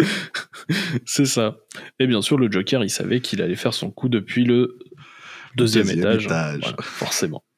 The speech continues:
Speaker 1: Voilà, le, forcément, euh, Double Face donc, essaye de réassommer le Joker. Le Joker, il lui dit : <laughs> Ah, tu m'as déjà eu une fois à l'hôtel, euh, tu peux pas espérer m'avoir deux fois.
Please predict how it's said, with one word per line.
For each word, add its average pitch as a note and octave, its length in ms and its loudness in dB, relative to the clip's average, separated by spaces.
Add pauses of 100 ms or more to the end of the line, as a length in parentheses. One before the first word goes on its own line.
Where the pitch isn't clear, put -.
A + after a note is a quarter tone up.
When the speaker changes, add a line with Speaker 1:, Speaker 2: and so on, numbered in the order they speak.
(460)
Speaker 1:
Voilà, A2 280 2
le, G2+ 760 -2 (100)
forcément, A#2+ 720 2
euh, - 120 -4
Double A#2+ 300 2
Face B2+ 180 4
donc, A2+ 220 -2
essaye A#2+ 300 4
de G#2+ 120 2
réassommer A#2 500 4
le A2 120 2
Joker. A#2+ 340 2
Le C3 120 4
Joker, B2+ 300 2
il A#2+ 40 4
lui A#2 100 2
dit : A#2 160 0
<laughs> - 40 0
Ah, C#3 240 2
tu B2+ 140 2
m'as A#2+ 120 4
déjà B2+ 240 4
eu B2+ 80 6
une B2 100 4
fois B2 180 2
à - 20 4
l'hôtel, A2+ 400 4
euh, G#2 200 2
tu - 120 -10
peux - 160 -6
pas A2+ 260 2
espérer A2 380 2
m'avoir G#2+ 260 2
deux G#2+ 120 2
fois. D3 240 0